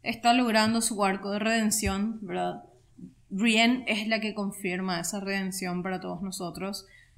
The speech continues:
Hay un momento en, durante el juicio donde Brienne sostiene la mirada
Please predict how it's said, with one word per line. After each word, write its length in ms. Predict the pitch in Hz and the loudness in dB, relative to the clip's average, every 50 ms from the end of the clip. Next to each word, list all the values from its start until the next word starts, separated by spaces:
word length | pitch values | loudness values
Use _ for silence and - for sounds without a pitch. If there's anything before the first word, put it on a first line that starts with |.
| - - - - - - - - - - _ _ - - _ _ _ - _ _ _ _ _ _ _ _ _ _ _ _ _ | -20 -20 -20 -20 -20 -20 -20 -20 -20 -20 _ _ -20 -20 _ _ _ -20 _ _ _ _ _ _ _ _ _ _ _ _ _
Hay 140 | - 202 208 | 0 2 2
un 80 | 226 240 | 4 4
momento 540 | 240 226 214 202 202 202 208 196 196 196 | 4 2 2 2 2 2 0 0 0 -2
en, 260 | 196 190 190 190 190 180 | -2 0 0 0 0 0
durante 300 | 190 196 190 190 190 202 | 0 -2 -2 -2 -2 -4
el 80 | 202 | -6
juicio 520 | 202 - 208 185 180 180 - - 185 185 185 | -4 -2 0 0 0 0 0 0 0 0 0
donde 220 | 180 180 185 185 | 0 0 -2 -2
Brienne 340 | 180 185 180 175 175 175 180 | -2 0 0 0 0 0 -2
sostiene 500 | - 208 - - - 214 208 202 202 208 | -4 -6 -8 -6 -2 0 2 2 4 4
la 120 | 214 220 | 4 4
mirada 760 | 214 208 190 185 180 175 180 180 185 190 202 220 - - - | 2 2 4 4 6 8 8 8 6 4 2 -2 -4 -10 -18